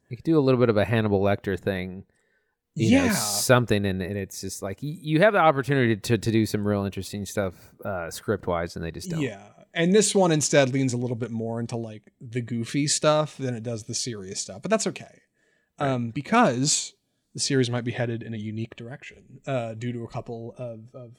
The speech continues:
Speaker 2: post-credit scenes that we won't spoil on the show, but stick around and, you know, write into the show if you watch them after the movie and let us know what you think. Uh, Andy, what else do we have to talk about with this thing? <laughs>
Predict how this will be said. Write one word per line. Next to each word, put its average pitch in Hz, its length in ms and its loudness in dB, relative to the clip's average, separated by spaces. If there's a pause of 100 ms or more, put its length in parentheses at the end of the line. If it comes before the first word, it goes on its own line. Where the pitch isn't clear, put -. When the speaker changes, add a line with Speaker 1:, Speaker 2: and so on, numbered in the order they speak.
Speaker 2:
post-credit 139 460 -8
scenes 127 460 -6
that 117 140 -12
we 120 120 -8
won't 135 200 -6
spoil 110 460 -14
on 120 120 -14
the 120 80 -12
show, 113 320 -10
but 127 140 -12
stick 220 200 -8
around 165 360 -2 (220)
and, 120 360 -6
you 202 80 -2
know, 131 160 -6
write 147 220 0
into 180 120 -4
the 175 60 -4
show 160 340 -8 (140)
if 131 160 -12
you 123 80 -10
watch 190 240 -14
them - 80 -20 (320)
after 127 220 -20 (200)
the 135 80 -6
movie 135 300 -8
and 131 220 -8
let 131 80 -4
us 135 100 -8
know 151 80 -4
what 156 60 -8
you 147 60 -8
think. 185 140 -10 (720)
Uh, 160 540 6
Andy, 160 420 0 (420)
what 147 140 -4
else 214 140 -2
do 196 120 -2
we 185 80 -4
have 170 120 -10
to - 60 -18
talk 170 220 -8
about - 140 -20
with - 120 -20
this - 140 -20
thing? - 220 -20
<laughs> - 180 -2